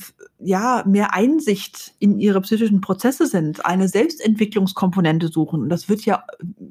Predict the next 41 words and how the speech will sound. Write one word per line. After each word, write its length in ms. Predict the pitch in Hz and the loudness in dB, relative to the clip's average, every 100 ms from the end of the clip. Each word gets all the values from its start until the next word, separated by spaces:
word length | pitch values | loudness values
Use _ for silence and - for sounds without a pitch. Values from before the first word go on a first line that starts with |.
| - | -12
machen 260 | 180 175 190 | -10 -2 0
wir 60 | |
uns 160 | 170 190 | 2 0
ja 80 | 170 | 0
nichts 280 | 156 - - | -2 -4 -4
vor, 240 | 220 196 | 0 0
es 140 | - 175 | 0 -4
wird 120 | 180 | -2
ja 260 | 170 156 | -2 0
weltweit 640 | 160 170 202 - 131 185 190 | 2 2 2 -2 -2 -2 -2
unter 180 | 190 170 | -4 -2
diesem 260 | 185 185 | -4 -6
Aspekt 400 | - - 190 - | -8 -6 -8 -4
auch 160 | - 190 | -2 0
im 80 | 190 | 0
Untergrund 500 | 190 190 175 170 160 | 0 -2 -2 -4 -2
benutzt 400 | 160 240 - - | 0 -2 -2 -6
von 140 | 175 | -4
Menschen. 380 | 135 - - - - - - _ | -4 -8 -14 -16 -18 -18 -18 _
Man 120 | 185 | 0
redet 320 | 202 269 233 | 2 0 -2
halt 180 | 143 147 | -4 -6
nicht 120 | 156 | -8
so 80 | - | -10
viel 160 | 160 160 | -6 -6
drüber. 260 | - 151 | -6 -12
Es 80 | 165 | -14
gibt 160 | - - | -16 -12
die 60 | |
Party-User, 720 | 185 - 160 233 226 233 254 196 | -8 -4 -4 0 0 2 0 0
aber 140 | 175 | -2
es 100 | 175 | -6
gibt 180 | 190 190 | -8 -4
eine 100 | 190 | -2
große 480 | 190 190 254 320 285 | 0 2 2 0 -4
Szene 320 | - 247 254 | 0 0 0
von 200 | - 196 | 0 0
Menschen, 360 | 190 233 - | 0 -2 -2
die 180 | 208 208 - - - _ | -2 -2 -6 -20 -20 _
Selbstentwicklung 960 | - 196 285 - 247 226 220 - 175 156 | 0 0 0 -2 0 0 -2 -2 -2 -2
betreiben. 580 | 170 - 147 135 202 | -8 -6 -4 -4 -6